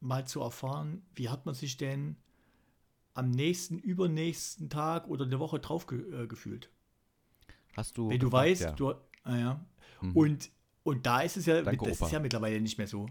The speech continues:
Speaker 1: ne? Du siehst halt Bruce Springsteen und dann, äh, f-, der, der, ja, kannst du sagen, okay, vielleicht kommt er nie wieder auf Tour, weil er alt genug ist, aber rein theoretisch, sagen wir mal, aus der eigenen, ähm,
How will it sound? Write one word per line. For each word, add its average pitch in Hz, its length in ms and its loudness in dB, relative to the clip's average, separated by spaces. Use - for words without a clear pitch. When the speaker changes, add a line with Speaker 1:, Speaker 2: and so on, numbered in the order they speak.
Speaker 1:
ne? 117 160 0
Du 123 100 2
siehst 127 220 0
halt 131 120 2
Bruce 127 160 2
Springsteen 160 720 2
und 139 200 2
dann, 131 480 4
äh, 165 120 -6
f-, 143 380 -12
der, 123 160 -4
der, 131 440 -8
ja, 143 320 2
kannst 135 220 2
du 131 60 -2
sagen, 131 220 0
okay, 135 260 2
vielleicht 131 340 0
kommt 139 160 -2
er 139 60 0
nie 143 120 0
wieder 147 180 2
auf 135 180 -2
Tour, 143 640 0
weil 127 140 -2
er 120 180 -2
alt 143 160 -4
genug 160 160 0
ist, 151 80 -4
aber 117 200 -2
rein 120 140 0
theoretisch, 123 540 0
sagen 127 140 -4
wir 127 60 0
mal, 123 200 -2
aus 117 140 -8
der 117 160 -6
eigenen, 131 480 -4
ähm, 117 720 -2